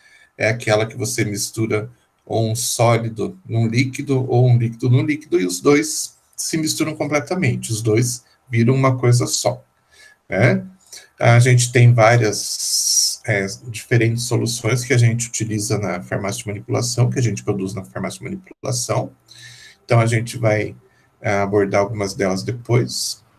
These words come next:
Falamos de vantagens e desvantagens de, de soluções, e hoje a gente precisa falar de alguma coisa que é bastante importante, que é a questão de solubilidade.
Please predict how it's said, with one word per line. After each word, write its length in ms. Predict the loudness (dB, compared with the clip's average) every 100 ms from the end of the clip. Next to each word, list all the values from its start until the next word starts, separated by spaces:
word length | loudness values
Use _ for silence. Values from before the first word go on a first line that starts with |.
| _ _ _ _ _ _ _ _
Falamos 400 | -2 4 4 4
de 120 | 2 2
vantagens 760 | 2 2 2 2 0 -4 -2
e 60 | -2
desvantagens 960 | -4 -4 -4 -2 -2 -2 -2 -6 -12 -12
de, 240 | -12 -12
de 160 | -10 -8
soluções, 880 | -6 -6 -6 -2 -2 -2 -6 -10 _ _ _ _ _ 2
e 100 | 4
hoje 220 | 4 2
a 20 |
gente 220 | 0 -2
precisa 240 | -4 -4 -2
falar 220 | 2 2
de 80 | 2
alguma 260 | -2 -4
coisa 180 | -2 -2
que 80 | -2
é 40 |
bastante 360 | -6 -4 -4 -6
importante, 600 | -4 -6 -4 -6 -6 -6
que 60 | -8
é 20 |
a 40 |
questão 320 | -6 -4 0
de 80 | 0
solubilidade. 920 | 0 2 4 2 0 -4 -8 -12 -20